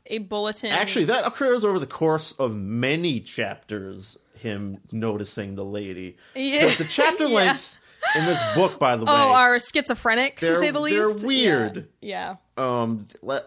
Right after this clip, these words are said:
Speaker 2: some of them are about two or three pages long.
Speaker 1: Oh, and mind you, when we, when we talk about a page, how long is this book? Four hundred and twenty-seven?
Speaker 2: Four hundred, yeah, four hundred twenty. There's,
Speaker 1: Something like
Speaker 2: there's
Speaker 1: that.
Speaker 2: about
Speaker 1: So
Speaker 2: sixty pages of, like,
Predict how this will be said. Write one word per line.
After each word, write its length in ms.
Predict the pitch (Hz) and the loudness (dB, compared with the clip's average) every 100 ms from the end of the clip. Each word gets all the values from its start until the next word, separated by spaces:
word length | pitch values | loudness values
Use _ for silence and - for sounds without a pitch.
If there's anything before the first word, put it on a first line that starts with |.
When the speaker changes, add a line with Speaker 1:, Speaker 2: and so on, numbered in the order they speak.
| - _ _ _ _ | -12 _ _ _ _
Speaker 2:
some 300 | - 175 185 | -6 -2 0
of 100 | 190 | 0
them 220 | 190 180 | 2 2
are 80 | 165 | 2
about 600 | 143 135 131 127 120 - | 2 2 4 4 0 -4
two 280 | - 127 160 | -6 0 2
or 120 | 147 | 2
three 360 | 104 - 107 160 | -2 -6 -6 -6
pages 520 | 202 190 220 208 226 | -2 0 2 0 -4
long. 580 | 208 226 226 233 247 247 _ - | -2 -2 -2 -2 -6 -12 _ 0
Speaker 1:
Oh, 80 | 285 | 0
and 160 | 269 | 2
mind 240 | 285 359 320 | 2 2 2
you, 300 | 302 240 220 _ _ _ | 0 0 -4 _ _ _
when 300 | 233 277 302 | -4 0 0
we, 80 | 349 | 0
when 220 | 285 320 | -2 -2
we 80 | 370 | -2
talk 180 | 554 554 | -2 0
about 220 | 339 254 | 0 0
a 80 | 226 | -2
page, 520 | - - 285 220 220 - | -2 -2 0 0 -2 -6
how 160 | 269 | -4
long 140 | 381 381 | -2 -2
is 60 | |
this 100 | 370 | -6
book? 160 | - 381 | -6 -8
Four 200 | - 269 | -6 -4
hundred 320 | 285 285 285 | -2 -4 -4
and 200 | 277 269 | -4 -6
twenty-seven? 800 | 262 269 269 269 269 262 262 226 | -4 -4 -4 -4 -4 -4 -2 0
Speaker 2:
Four 60 | 208 196 | 0 -2
hundred, 160 | 180 175 | -4 -4
yeah, 140 | 185 | -4
four 180 | 185 185 | -2 0
hundred 120 | 160 117 | -2 -2
twenty. 320 | 107 107 104 _ | -6 -6 -8 _
There's, 100 | - | -8
Speaker 1:
Something 140 | 135 330 | -4 -2
like 80 | 320 | 0
Speaker 2:
there's 360 | 165 196 - | 2 0 -4
Speaker 1:
that. 100 | - | -4
Speaker 2:
about 260 | 143 139 131 | 0 2 4
Speaker 1:
So 140 | 349 | 2
Speaker 2:
sixty 320 | 277 165 - 131 | 0 0 -4 -4
pages 480 | 123 127 117 117 | -2 -2 -2 -4
of, 180 | 113 104 | -4 -4
like, 340 | 107 104 95 | -2 -2 -2